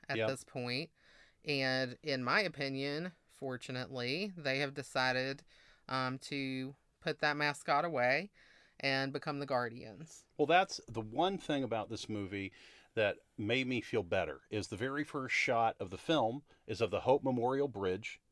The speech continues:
Speaker 2: and we see one of the Guardians of Transportation,
Speaker 1: Yes.
Speaker 2: which is who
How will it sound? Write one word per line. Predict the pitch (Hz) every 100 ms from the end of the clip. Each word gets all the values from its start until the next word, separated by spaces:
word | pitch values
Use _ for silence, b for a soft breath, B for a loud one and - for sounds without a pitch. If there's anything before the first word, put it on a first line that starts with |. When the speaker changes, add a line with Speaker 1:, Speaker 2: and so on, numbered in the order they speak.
| _ _
Speaker 2:
and | 104 101 95
we | 95
see | - 120
one | 110 113
of |
the | 101
Guardians | 90 92 113 120 -
of | 113
Transportation, | 131 120 - - - 190 185 131 139 - _
Speaker 1:
Yes. | 147 - -
Speaker 2:
which | 110 -
is | 123 -
who | 120 120 151